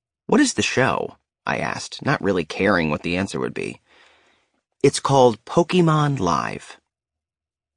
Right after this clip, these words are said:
I was taken aback. I had only a hazy understanding of what Pokemon was, or were. Were they people? Animals? My only reference point was the news story about the cartoon being so frenetic that it caused seizures in some children.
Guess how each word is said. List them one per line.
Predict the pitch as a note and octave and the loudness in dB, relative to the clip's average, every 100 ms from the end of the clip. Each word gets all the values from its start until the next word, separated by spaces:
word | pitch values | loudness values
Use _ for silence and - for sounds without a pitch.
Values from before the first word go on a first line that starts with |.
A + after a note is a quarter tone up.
| _ | _
I | A#2 | -4
was | G#2 | -4
taken | - F#2 D#2+ | -4 -4 -4
aback. | E2+ D#2 - - _ _ _ _ _ _ _ _ | -4 -6 -10 -20 _ _ _ _ _ _ _ _
I | D3 | 0
had | F3+ F#3+ - | 2 2 2
only | C#3+ C#3 A2+ | 2 4 2
a | |
hazy | G2 - A2+ A2+ G2+ G#2+ | 0 -2 0 0 2 0
understanding | G2 F2+ F2 - F2+ E2+ D#2 | 0 -2 -2 -4 -4 -2 -4
of | D#2+ | -4
what | E2+ D#2 - - _ - | -2 -4 -4 -14 _ -10
Pokemon | - A#2 G2 E2+ E2 D#2+ E2+ | -4 -2 -2 -2 -2 -4 -4
was, | E2 - - - - | -4 -4 -6 -10 -6
or | F2 F2+ C#2 - _ _ | -4 -2 -4 -6 _ _
were. | E2+ F2 D#2 A#1+ - - - _ _ _ | -6 -2 2 0 -2 -8 -20 _ _ _
Were | F2 | -2
they | E2+ B1+ | 0 -2
people? | - - C3 G3+ A3 - _ _ _ _ _ _ | -6 -8 -4 -2 -2 -6 _ _ _ _ _ _
Animals? | E2+ G2 C#3 E3 F#3 F#3+ - - _ _ _ _ _ - | -4 0 0 0 0 -4 -6 -8 _ _ _ _ _ 2
My | D3 | 4
only | G#3+ C#4+ | 6 6
reference | G2+ A#2 D3+ F#2 E2+ | 4 4 2 -2 -4
point | - E2+ D#2 | -6 -4 -2
was | F2 | -4
the | G2 | 0
news | F#2+ G2+ A#2+ | 2 4 4
story | - G2 F2+ F2+ | 2 0 2 2
about | E2+ F2 | 2 0
the | - | -2
cartoon | - A#2 A#2+ - A2+ G2 | -2 0 0 0 0 0
being | F#2 E2+ | 0 -2
so | - - G#2+ | -4 -2 0
frenetic | - G#2 F#2 G2 D2+ - | 0 -2 -2 -2 -4 -4
that | E2+ | -4
it | - | -4
caused | - F2 - | -2 -2 -2
seizures | - C#3+ D3 A2 B1+ G#1+ | -2 0 0 -2 -4 -4
in | D#2+ | -6
some | - G2 F2+ | -4 -2 -2
children. | - G#2+ - - - | -2 -2 -2 -8 -10